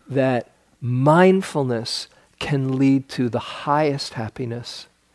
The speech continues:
that just being here for your experience in a skillful way can overcome all sorrow and suffering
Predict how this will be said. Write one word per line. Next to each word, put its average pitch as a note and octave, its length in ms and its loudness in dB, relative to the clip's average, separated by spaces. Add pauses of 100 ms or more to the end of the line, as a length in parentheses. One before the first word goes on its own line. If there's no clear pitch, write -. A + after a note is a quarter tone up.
(340)
that A#2+ 260 -2
just - 560 2 (840)
being G#3+ 440 10
here F#3 260 8
for - 160 -6
your D3+ 280 2
experience C3 960 -2 (280)
in C3+ 140 0
a B2+ 80 0
skillful C#3+ 760 0
way A#2 540 0 (580)
can B2+ 540 -2 (640)
overcome C3+ 680 4 (100)
all E3 480 8
sorrow C#3+ 680 2
and C3 220 -4
suffering B2+ 800 -2